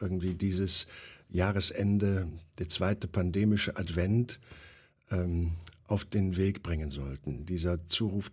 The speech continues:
der galt nicht nur damals vor zweitausend Jahren, sondern der gilt uns heute auch. Und das möchte ich mir eigentlich wünschen für, für mich selbst, aber auch für die Gesellschaft, mit Ruhe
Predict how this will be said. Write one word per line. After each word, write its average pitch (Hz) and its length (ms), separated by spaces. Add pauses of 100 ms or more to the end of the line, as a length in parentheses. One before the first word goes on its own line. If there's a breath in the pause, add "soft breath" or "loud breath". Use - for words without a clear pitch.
der 95 80
galt 95 240
nicht 104 160
nur 95 100
damals 92 380
vor 87 180
zweitausend 82 600
Jahren, 92 480 (760 loud breath)
sondern 101 640 (160)
der 101 80
gilt 104 240
uns 104 280
heute 92 300
auch. 90 380
Und 90 180
das 101 120
möchte 123 220
ich - 40
mir 107 140
eigentlich 101 360
wünschen 80 520
für, 98 440 (120)
für - 140
mich 92 180
selbst, 113 360
aber 92 120
auch 87 100
für 101 340
die 92 140
Gesellschaft, 95 640 (720 loud breath)
mit 98 280
Ruhe 120 480